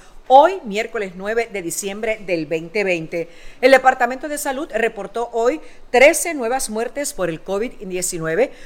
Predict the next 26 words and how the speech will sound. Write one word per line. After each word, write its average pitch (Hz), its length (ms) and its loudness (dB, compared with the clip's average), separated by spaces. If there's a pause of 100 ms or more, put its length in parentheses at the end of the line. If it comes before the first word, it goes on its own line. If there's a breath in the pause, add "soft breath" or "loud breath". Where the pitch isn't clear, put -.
(160 loud breath)
cuatrocientos 220 760 0
veintitrés 202 560 -4
casos - 480 -4
confirmados, 160 760 -4 (280 loud breath)
doscientos 220 540 0
veintinueve 202 480 -4
casos 277 540 0
probables 175 640 -2 (220 loud breath)
y 247 100 -4
trescientos 254 720 -2
treinta 170 320 -6
y 165 60 -8
cinco 240 500 -6
casos 302 380 -4
sospechosos 220 840 -8
adicionales 185 760 -4 (360 loud breath)
en 240 160 2
la 202 160 4
isla. 165 480 -2 (280 loud breath)
Las 226 160 4
hospitalizaciones 226 1080 -4
por 220 260 -2
la 196 220 0
enfermedad 185 580 -2
se - 240 -2
incrementaron 208 840 -4